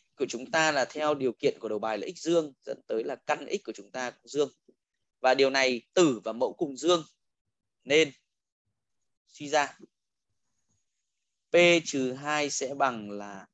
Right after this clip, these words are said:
căn x trừ một phần hai tất cả bình phương cộng với ba phần bốn. Dưới mẫu là căn x thì thằng này dương chắc và cũng là với mọi x thỏa mãn điều kiện.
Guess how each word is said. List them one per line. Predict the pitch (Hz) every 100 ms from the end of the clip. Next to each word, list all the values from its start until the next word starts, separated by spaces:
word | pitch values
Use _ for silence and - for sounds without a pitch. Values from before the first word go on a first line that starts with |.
| _ _ _
căn | 143 147 143 -
x | 196 _
trừ | - 123 110 104
một | 107 101
phần | - 104 101
hai | 127 131 131
tất | - -
cả | 104
bình | 101 98
phương | - 131 139 123 _ _ _ -
cộng | 113 -
với | 101
ba | 107 123 120
phần | 104 101
bốn. | 101 113 339 _ _ _ _ _ _ _
Dưới | - 123
mẫu | 131 98
là | 147
căn | - 131
x | 131 185 _ _ _
thì | 113
thằng | 110 104
này | 104
dương | 98 127
chắc | 170 175 - _ _ _ _ _ _
và | 107
cũng | - 90
là | 127
với | 104 107
mọi | 131 -
x | 165 -
thỏa | 98
mãn | 95
điều | 120 -
kiện. | 117